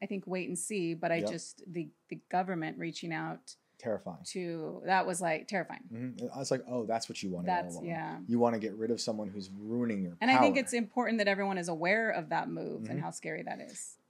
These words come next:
Speaker 2: Look at Evan Rachel Wood, uh, making these allegations and using that as a way to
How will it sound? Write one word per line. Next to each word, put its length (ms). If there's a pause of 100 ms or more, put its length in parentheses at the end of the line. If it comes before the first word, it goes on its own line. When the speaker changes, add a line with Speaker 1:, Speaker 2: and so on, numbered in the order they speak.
Speaker 2:
Look 140
at 80
Evan 120
Rachel 220
Wood, 300 (380)
uh, 200 (240)
making 320
these 100
allegations 540
and 140
using 280
that 300
as 160
a 40
way 240
to 280